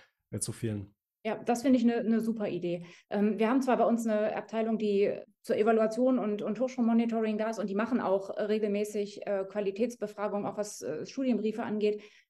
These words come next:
Speaker 2: ähm, auch mit, in unterschiedlichen Formen. Also sei es dann wirklich, dass, äh, Studierende da Annotationen machen können, bis hin zu anderen Feedbackformen. Aber sowas könnte ich mir natürlich auch vorstellen, ähm, dass man dadurch eben auch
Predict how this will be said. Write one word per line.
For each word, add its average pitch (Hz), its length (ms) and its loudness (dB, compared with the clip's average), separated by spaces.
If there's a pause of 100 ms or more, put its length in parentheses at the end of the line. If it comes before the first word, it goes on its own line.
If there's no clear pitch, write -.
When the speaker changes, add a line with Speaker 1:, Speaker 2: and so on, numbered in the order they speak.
(140)
Speaker 2:
ähm, 202 260 0
auch - 240 0
mit, 220 160 2
in 196 260 -2
unterschiedlichen 214 540 0
Formen. 226 380 4
Also 220 180 2
sei 196 200 2
es 208 120 -2
dann 202 240 0
wirklich, 202 260 -4
dass, - 260 -10
äh, 196 200 -2
Studierende 208 480 0
da 190 300 0
Annotationen 208 600 -2
machen 202 220 -4
können, 196 220 -2
bis 196 140 -4
hin 196 120 -6
zu 185 380 -6 (120)
anderen 190 400 -4 (120)
Feedbackformen. 202 720 -4 (280)
Aber 196 220 4
sowas 240 240 4
könnte 240 160 8
ich 226 80 4
mir 226 80 6
natürlich 202 340 2
auch 240 140 2
vorstellen, 180 600 -2
ähm, 185 280 -2
dass 185 100 -4
man 196 220 -2
dadurch 202 340 2
eben 196 240 2
auch - 220 -4